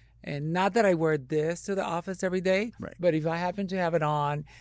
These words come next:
Speaker 1: and I have to go to the office, you know, I'll rock it for eight hours and be okay.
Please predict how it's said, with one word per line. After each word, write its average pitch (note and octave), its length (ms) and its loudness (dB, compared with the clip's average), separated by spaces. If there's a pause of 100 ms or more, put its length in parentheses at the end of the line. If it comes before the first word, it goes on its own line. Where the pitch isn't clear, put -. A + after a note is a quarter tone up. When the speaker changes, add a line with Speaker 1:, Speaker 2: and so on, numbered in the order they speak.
(160)
Speaker 1:
and D3+ 100 -2
I D3 40 2
have D#3 160 2
to F3 100 0
go D#3+ 160 4
to D#3 100 6
the D3 120 4
office, C#3 640 2 (280)
you F3 140 -4
know, D#3+ 120 0
I'll D#3+ 260 0
rock D3+ 240 2
it D#3 80 -2
for C#3 160 -4
eight C3+ 240 -2
hours D3 420 -4
and C#3 140 -10
be C3+ 120 -4
okay. C3 440 -6